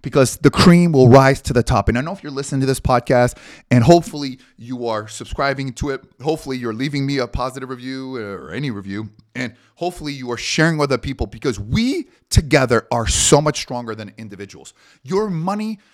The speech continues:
your mindset, and your future is at risk. And so the advice that I have everybody, the difference between twenty twenty-two was an anomaly year. It's, it's not gonna happen the exact same way this year, although there is a, a chance of a global recession. But again,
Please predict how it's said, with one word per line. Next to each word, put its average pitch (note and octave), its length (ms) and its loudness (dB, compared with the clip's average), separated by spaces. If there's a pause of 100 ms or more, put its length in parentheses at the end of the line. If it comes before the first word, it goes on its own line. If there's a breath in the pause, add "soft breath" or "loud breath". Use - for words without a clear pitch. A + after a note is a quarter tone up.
(160 soft breath)
your C3+ 200 -4
mindset, D#3+ 800 -4
and B2 100 -14
your A#2+ 80 -8
future D#3 560 -10
is D3 220 -6
at D3 200 -8
risk. B2 340 -8 (340 soft breath)
And C3 160 -8
so C#3 200 -8
the C3 120 -6
advice C#3+ 380 -6
that D#3 100 -12
I - 20 -12
have D3 140 -12
everybody, A#2+ 360 -10
the G2+ 60 -14
difference C3 240 -14
between A#2+ 140 -16
twenty C#3+ 240 -14
twenty-two B2+ 500 -12 (260 soft breath)
was A2+ 200 -10
an B2 100 -10
anomaly B2+ 500 -2
year. E2 300 -12
It's, - 220 -14
it's - 180 -14
not A#2 260 -12
gonna G2 240 -18 (260 soft breath)
happen G#2 520 -12 (200)
the G2+ 80 -14
exact G2+ 360 -12
same G#2 180 -14
way F#2+ 80 -12
this G#2+ 220 -12
year, E2+ 140 -12
although G2+ 180 -8
there A#2 160 -8
is C3+ 140 -10
a, A2 100 -14 (180 soft breath)
a A#2 80 -16
chance B2+ 300 -12
of A#2+ 80 -12
a G#2+ 60 -6
global A2 320 -8
recession. D#3+ 440 -6
But E3+ 120 -10
again, G3 280 -8